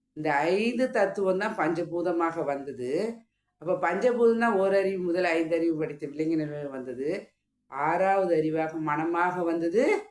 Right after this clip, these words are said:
அந்த காந்தம். அப்ப, அஹ், சுவாமிஜி அழகா சொல்லுவார், இவை அனைத்தும், பார்த்தீங்க அப்படின்னா, இதுதான் ஜீவகாந்தம்.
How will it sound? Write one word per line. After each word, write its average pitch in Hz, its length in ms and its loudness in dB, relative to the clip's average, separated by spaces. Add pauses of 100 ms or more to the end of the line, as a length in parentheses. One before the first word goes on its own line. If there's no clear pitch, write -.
(460)
அந்த 170 400 -2
காந்தம். 143 800 -2 (600)
அப்ப, 170 320 -2 (720)
அஹ், 143 520 -6 (120)
சுவாமிஜி 170 340 0
அழகா 156 280 2
சொல்லுவார், 143 420 -6 (420)
இவை 170 340 2
அனைத்தும், 233 560 0
பார்த்தீங்க 190 460 0
அப்படின்னா, 156 720 0
இதுதான் 165 420 -6
ஜீவகாந்தம். 127 1000 -6